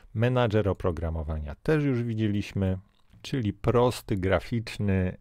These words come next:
przejrzysty interfejs, który pozwala na dodawanie i usuwanie oprogramowania. Menadżer sterowników. Jeśli istnieje możliwość zainstalowania sterowników firmowych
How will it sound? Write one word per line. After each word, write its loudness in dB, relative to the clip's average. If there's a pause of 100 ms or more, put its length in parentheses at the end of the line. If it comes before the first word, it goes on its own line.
przejrzysty -2 (220)
interfejs, 0
który 0
pozwala 2
na 2
dodawanie 0
i 0
usuwanie -2
oprogramowania. -6 (720)
Menadżer 4
sterowników. -2 (960)
Jeśli 0
istnieje -2
możliwość 2
zainstalowania 0
sterowników -2
firmowych 0